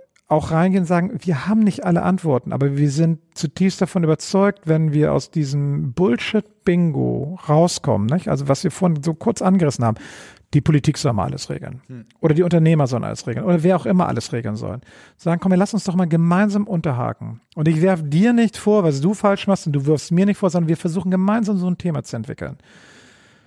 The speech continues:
Speaker 1: Dass wir da wirklich hier in Europa neue Wege beschreiten können. Und wir brauchen europäische Lösungen. Und das, das Spannende an der ganzen Thematik ist, wir, wir, wir gehen jetzt, wir fangen an, in die Diskussion zu gehen. Wir merken, es hat eine große Resonanz.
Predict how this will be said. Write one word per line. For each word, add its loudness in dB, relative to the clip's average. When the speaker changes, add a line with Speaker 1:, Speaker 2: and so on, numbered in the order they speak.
Speaker 1:
Dass -2
wir 2
da 2
wirklich 2
hier 0
in -4
Europa 2
neue 2
Wege 2
beschreiten -6
können. -10
Und -4
wir -2
brauchen -2
europäische -10
Lösungen. -12
Und -2
das, 0
das 0
Spannende 2
an 2
der 2
ganzen 0
Thematik 2
ist, -6
wir, 0
wir, 2
wir 0
gehen 0
jetzt, -2
wir -2
fangen -4
an, 0
in 0
die 0
Diskussion 0
zu -4
gehen. 2
Wir 2
merken, 0
es -4
hat -2
eine 0
große -2
Resonanz. -2